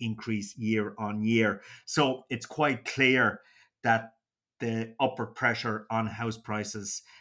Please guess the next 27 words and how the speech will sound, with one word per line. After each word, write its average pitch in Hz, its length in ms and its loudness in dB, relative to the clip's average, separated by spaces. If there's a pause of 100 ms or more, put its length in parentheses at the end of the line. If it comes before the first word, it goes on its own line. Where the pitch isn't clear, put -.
(160)
has 117 300 -2 (100)
actually 113 380 -4
started 110 580 -6
to 104 500 -2 (260)
resume 120 760 -2 (100)
again. 107 540 -2 (460)
And 110 340 -2
anecdotally, 135 960 2 (320)
I, 113 280 -10
I 113 140 0
felt 127 420 0
that 120 140 -6
that 117 160 2
was 107 140 -6
a 104 60 -4
thing 113 500 -4 (300)
for 104 460 -2
the 107 80 -6
last 110 480 0
couple 113 280 -8
of 101 120 -8
months, 113 420 -2
and 101 280 -6 (100)
the 107 260 -6 (140)
statistics, 123 840 -6
although 113 380 0
they're, 113 320 -6